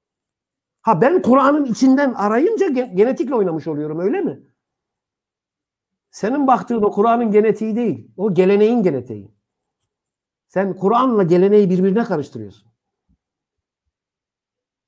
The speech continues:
Kur'an'ın genetiği hormonlu değildir, G D O'lu değildir.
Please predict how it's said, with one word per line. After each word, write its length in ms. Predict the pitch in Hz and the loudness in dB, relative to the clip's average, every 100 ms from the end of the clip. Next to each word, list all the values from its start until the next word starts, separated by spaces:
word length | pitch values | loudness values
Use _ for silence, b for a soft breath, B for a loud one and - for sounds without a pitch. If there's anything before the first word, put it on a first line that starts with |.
| _ _ _ _ _ _ | _ _ _ _ _ _
Kur'an'ın 380 | - 202 240 262 | -6 -4 -2 0
genetiği 440 | 220 226 226 247 214 | 2 2 0 -2 0
hormonlu 560 | 170 202 233 226 220 | 2 2 2 0 0
değildir, 320 | 226 240 170 | 0 -2 -4
G 260 | 143 175 190 | 0 0 4
D 40 | |
O'lu 260 | 208 202 190 | 4 2 2
değildir. 400 | 190 190 117 - | 0 -2 -8 -16